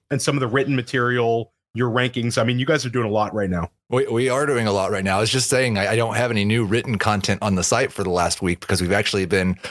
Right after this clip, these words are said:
Speaker 2: writing everything for our magazine that will come out in July. So that's been exciting. But on the podcast front, I've done three this week.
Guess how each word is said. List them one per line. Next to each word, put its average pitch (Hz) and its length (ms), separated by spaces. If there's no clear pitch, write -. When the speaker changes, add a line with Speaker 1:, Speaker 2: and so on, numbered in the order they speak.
Speaker 2:
writing 110 340
everything 104 400
for 95 180
our 87 100
magazine 90 540
that 69 120
will 85 100
come 90 200
out 87 180
in 82 80
July. 87 380
So 87 100
that's 92 220
been 104 160
exciting. 85 440
But 85 100
on 92 60
the 90 60
podcast 113 540
front, 107 280
I've 104 120
done 104 180
three 110 240
this 92 240
week. 101 260